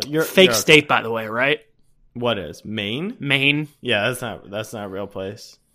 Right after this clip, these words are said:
Speaker 2: No, not a real
Speaker 1: If you
Speaker 2: place,
Speaker 1: put a
Speaker 2: but
Speaker 1: team there, which they won't even do that, but if you did, they probably wouldn't have success and they'd be a fake franchise. So yes.
Speaker 2: Yeah, that makes sense. Uh, but yeah, uh, so that's just a,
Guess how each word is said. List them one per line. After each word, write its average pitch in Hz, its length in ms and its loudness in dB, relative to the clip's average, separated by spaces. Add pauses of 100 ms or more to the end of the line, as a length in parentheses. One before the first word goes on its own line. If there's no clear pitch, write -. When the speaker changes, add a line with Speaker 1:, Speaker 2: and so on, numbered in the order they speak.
(200)
Speaker 2:
No, - 260 -8
not - 220 -6
a - 20 -12
real - 220 -12
Speaker 1:
If 160 160 4
you 170 80 2
Speaker 2:
place, - 80 -4
Speaker 1:
put 196 120 10
a 180 120 12
Speaker 2:
but - 80 -6
Speaker 1:
team 175 420 2
there, 104 360 -2
which 120 280 -6
they 123 180 2
won't 143 400 0
even 135 280 -2
do 123 140 -2
that, 104 200 -2
but 120 100 -8
if 123 120 -6
you 131 120 -6
did, 113 400 -2
they 117 140 -2
probably 113 400 -2
wouldn't 110 280 -8
have 107 200 -4
success 101 500 -10
and 101 80 -12
they'd 104 160 -8
be 95 120 -10
a 95 60 -10
fake 80 260 -16
franchise. - 540 -18
So - 160 -20
yes. - 340 -20 (500)
Speaker 2:
Yeah, 113 220 -10
that - 180 -16
makes - 180 -20
sense. - 220 -16 (340)
Uh, 160 300 12
but 175 140 4
yeah, 185 280 8 (380)
uh, 147 300 4
so 160 180 0
that's 170 180 8
just 202 220 2
a, 151 340 8